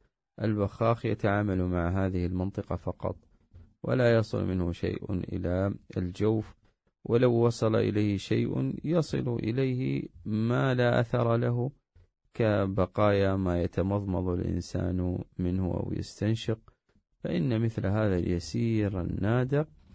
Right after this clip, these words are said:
عفو، لا أثر له، فيرجع في ذلك إلى قول الطبيب وبناء عليه يبنى الحكم الشرعي بصحة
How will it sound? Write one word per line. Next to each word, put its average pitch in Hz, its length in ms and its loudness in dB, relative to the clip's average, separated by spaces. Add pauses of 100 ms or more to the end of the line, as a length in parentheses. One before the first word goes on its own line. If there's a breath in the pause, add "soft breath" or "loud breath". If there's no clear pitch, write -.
(500 soft breath)
عفو، 98 520 0 (340)
لا 101 280 0
أثر 92 300 -6
له، - 320 -6 (480)
فيرجع 147 500 0
في 98 180 -2
ذلك 95 440 0
إلى - 300 -4
قول 95 260 0
الطبيب - 640 -4 (480 soft breath)
وبناء 101 460 0 (400)
عليه 101 640 -4
يبنى 95 380 -2
الحكم 95 520 -6
الشرعي - 640 -2 (520)
بصحة - 520 -4